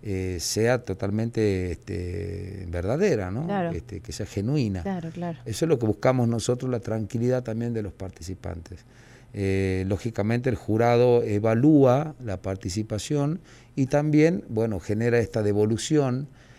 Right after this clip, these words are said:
Speaker 1: en función a, a, a la presentación que han tenido los chicos.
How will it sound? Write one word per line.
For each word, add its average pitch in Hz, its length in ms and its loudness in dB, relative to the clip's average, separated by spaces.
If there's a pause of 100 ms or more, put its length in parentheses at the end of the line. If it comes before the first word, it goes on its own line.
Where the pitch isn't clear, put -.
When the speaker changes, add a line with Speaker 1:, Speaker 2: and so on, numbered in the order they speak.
(180)
Speaker 1:
en 107 180 2
función 113 460 -2
a, 120 120 0
a, 104 200 -4
a 107 260 -4
la 98 140 -2
presentación 101 580 -4
que 104 60 -6
han 95 80 -6
tenido 104 220 -2
los 87 120 -2
chicos. 120 460 -4